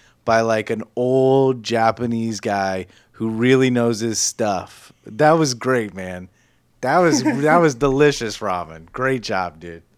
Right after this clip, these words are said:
Speaker 2: Oh, sweet. Nice.
Speaker 1: That
Speaker 2: I
Speaker 1: was,
Speaker 2: need to,
Speaker 1: dude.
Speaker 2: I need to polish this, and we need to do some, we need to lay some tracks, son.
Speaker 1: <laughs> Yeah, this is gonna be a hit. That
Speaker 2: Put some
Speaker 1: tune
Speaker 2: trap
Speaker 1: is a
Speaker 2: beats to
Speaker 1: hit.
Speaker 2: this.
Speaker 1: You could at least put that on TikTok.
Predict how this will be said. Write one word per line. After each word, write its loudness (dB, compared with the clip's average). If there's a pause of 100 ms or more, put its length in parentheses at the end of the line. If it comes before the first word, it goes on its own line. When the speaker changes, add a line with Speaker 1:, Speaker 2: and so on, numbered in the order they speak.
(140)
Speaker 2:
Oh, 0
sweet. -6 (460)
Nice. -6 (100)
Speaker 1:
That 2
Speaker 2:
I 4
Speaker 1:
was, 2
Speaker 2:
need 0
to, -2 (160)
Speaker 1:
dude. 0 (400)
Speaker 2:
I -10
need 2
to 2
polish 0
this, -2
and -4
we 0
need 0
to -2
do -8
some, -12
we -4
need 0
to -4
lay -2
some -8
tracks, -4
son. -10 (300)
Speaker 1:
<laughs> -20
Yeah, 8
this 2
is 0
gonna 2
be 0
a 2
hit. -4 (480)
That 4
Speaker 2:
Put -2
some -2
Speaker 1:
tune 8
Speaker 2:
trap 6
Speaker 1:
is -2
a 2
Speaker 2:
beats 0
to 4
Speaker 1:
hit. 4
Speaker 2:
this. -6 (1120)
Speaker 1:
You 2
could 4
at 2
least 0
put -2
that -2
on -6
TikTok. -14